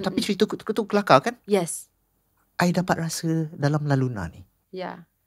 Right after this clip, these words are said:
Speaker 1: So, kalau korang rindu filem-filem yang komedi tapi je s-, uh, yang ala-ala Tan, Allahyarham Tan Sri P. Ramlee ni,
Speaker 2: Ya.
Speaker 1: go watch La Luna.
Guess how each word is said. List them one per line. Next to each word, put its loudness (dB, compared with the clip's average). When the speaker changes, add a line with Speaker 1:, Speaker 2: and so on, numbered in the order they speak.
Speaker 1:
So, -4
kalau 0
korang 0
rindu -4
filem-filem 0
yang 0
komedi -2
tapi -10
je -2
s-, -10
uh, -10
yang -6
ala-ala 2
Tan, 0
Allahyarham 2
Tan -2
Sri -8
P. -8
Ramlee -4
ni, -2
Speaker 2:
Ya. 2
Speaker 1:
go -4
watch -8
La -2
Luna. -4